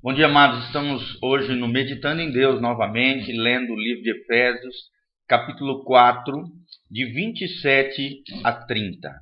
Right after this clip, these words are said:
Efésios quatro, de vinte e sete a trinta, Paulo, o grande apóstolo Paulo, cheio do Espírito Santo, nos, nos diz o seguinte: "Não deis lugar ao diabo.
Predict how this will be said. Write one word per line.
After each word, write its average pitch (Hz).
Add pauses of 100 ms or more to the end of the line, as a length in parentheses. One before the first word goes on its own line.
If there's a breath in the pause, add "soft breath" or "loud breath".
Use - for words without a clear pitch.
(100)
Efésios 120
quatro, 135
de 117
vinte 135
e -
sete 127
a 110
trinta, 143
Paulo, 160 (360 soft breath)
o 113
grande 190
apóstolo 156
Paulo, 139
cheio 190
do 165
Espírito 143
Santo, 147
nos, 135 (100)
nos 135
diz 135
o 135
seguinte: 113 (680 soft breath)
"Não 185
deis 190
lugar 165
ao 156
diabo. 127